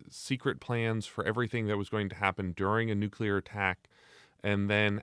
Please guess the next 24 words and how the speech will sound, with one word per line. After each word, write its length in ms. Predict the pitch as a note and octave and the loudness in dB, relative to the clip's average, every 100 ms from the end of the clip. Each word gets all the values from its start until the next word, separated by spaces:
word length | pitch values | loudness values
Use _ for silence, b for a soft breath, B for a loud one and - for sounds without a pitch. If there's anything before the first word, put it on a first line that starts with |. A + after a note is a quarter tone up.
| - | 2
after 500 | B2+ D3 - E2 D2 | 2 2 -2 -6 -2
a 40 | |
nuclear 400 | F2 E2+ - E2 | -2 -4 -6 -8
attack. 360 | D#2 - - - | -8 -8 -10 -6
And 240 | A#2+ A#2 | -6 -2
both 300 | A2+ D3+ D#3 | 2 2 0
sets 320 | A#2+ - E3 D#3 | -6 -4 -2 -4
of 140 | A#2+ | -4
those 200 | G2+ F2 | -4 -4
plans 640 | - G#2 F#2+ E2+ E2 E2+ - | -6 -6 -4 -2 -4 -8 -8
are 360 | F#2+ F2+ F2 | -4 -2 -4
fascinating 840 | - - A#2 G#2+ - A#2 G2+ F#2 | -6 -6 -4 -4 -4 -4 -2 -2
windows 540 | F2 G#2 F#2+ E2+ D#2 - | -2 -2 -2 -2 -4 -6
into 800 | F#2+ F#2 F2 E2 - F2+ F2 E2+ | -6 -4 -4 -6 -6 -4 -2 -4
the 120 | E2+ | -4
way 400 | F2+ F#2+ G2+ G2 | 0 4 4 4
that 160 | F#2+ E2+ | 2 -4
the 80 | F2+ | -8
Cold 320 | - G2+ F#2 | -2 -2 0
War 180 | F#2+ F#2+ | 0 0
unfolded 720 | F#2+ F#2 A#2 G#2 G2 F#2+ - B B B B | -2 -4 -2 0 2 2 0 B B B B
and 340 | - G#2+ G2+ F#2 | 2 4 4 2
the 120 | G#2 | -2
technology 1120 | - A2+ - G#2+ G#2+ B2+ B2 G2+ G2 F#2 F2+ | 0 -2 -2 -2 0 0 -2 -2 -4 -2 -4